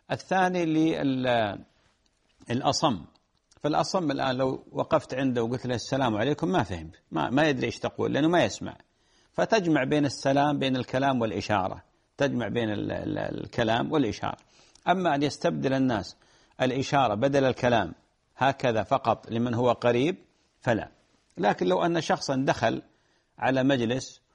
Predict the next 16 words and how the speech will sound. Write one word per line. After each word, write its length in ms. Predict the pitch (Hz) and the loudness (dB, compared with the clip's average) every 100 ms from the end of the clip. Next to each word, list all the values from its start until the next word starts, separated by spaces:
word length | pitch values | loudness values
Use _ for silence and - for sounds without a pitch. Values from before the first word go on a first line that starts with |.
| - | -6
وسلم 580 | 175 - 170 165 185 190 | -4 0 2 4 2 2
ورفع 380 | 185 147 135 107 | 2 4 2 0
يديه 260 | 104 120 | -2 -2
ما 180 | 226 240 | 0 -2
في 160 | 107 92 | -2 -6
بأس، 440 | 80 85 - - _ 196 | -6 -12 -18 -20 _ -6
ل-، 360 | 170 147 - | -2 -2 0
للجميع، 720 | 160 160 135 123 127 117 95 - _ - | 2 2 2 0 2 2 0 -6 _ -6
للجميع. 500 | 175 147 117 101 87 - - _ - | 0 2 2 -2 -4 -12 -20 _ -4
أما 280 | 175 175 165 | 0 0 0
أن 80 | |
يستبدل 520 | 156 - 190 180 165 156 | 0 -2 -4 0 2 2
الإشارة 460 | 156 - 147 117 | 0 0 2 2
دون 320 | 113 165 180 | 2 2 2
التلفظ 560 | 175 - 170 170 - 143 | 0 0 0 0 -2 -4
بالكلام، 640 | 143 135 147 151 170 107 | -2 -2 0 2 2 0